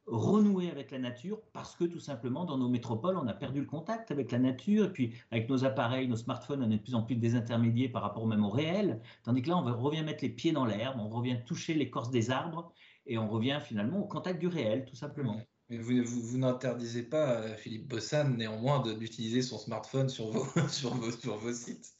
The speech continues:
Speaker 1: C'est limite, c'est limite parce que
Speaker 2: Vous y
Speaker 1: on
Speaker 2: réfléchissez.
Speaker 1: le favorise pas. On, non, non, non, on le favorise pas, pas du tout.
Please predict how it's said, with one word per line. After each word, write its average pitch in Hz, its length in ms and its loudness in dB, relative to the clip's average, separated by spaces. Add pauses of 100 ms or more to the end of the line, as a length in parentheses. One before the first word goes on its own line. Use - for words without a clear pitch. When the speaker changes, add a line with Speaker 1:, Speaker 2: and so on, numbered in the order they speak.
Speaker 1:
C'est - 180 0
limite, 175 520 0
c'est - 160 -4
limite 226 240 2
parce 165 160 -2
que 156 300 -2
Speaker 2:
Vous 139 180 0
y 156 60 6
Speaker 1:
on 156 40 8
Speaker 2:
réfléchissez. 185 580 2
Speaker 1:
le 147 40 -4
favorise - 0 -
pas. 120 180 0 (300)
On, 147 140 -2
non, 190 160 2
non, 285 180 0
non, 320 180 0
on 139 60 -4
le - 60 -6
favorise 214 340 -2
pas, 269 180 -8
pas 180 140 -6
du 185 120 -4
tout. 190 80 -12